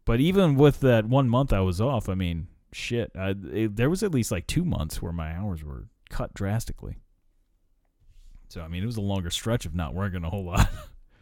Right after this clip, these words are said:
Uh, but I played a lot of video games through that stretch.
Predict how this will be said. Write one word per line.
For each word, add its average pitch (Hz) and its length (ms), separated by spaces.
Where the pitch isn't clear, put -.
Uh, 120 320
but 156 160
I 175 60
played 185 240
a 160 40
lot 143 220
of 135 80
video 143 300
games 90 280
through 101 120
that 80 160
stretch. 90 400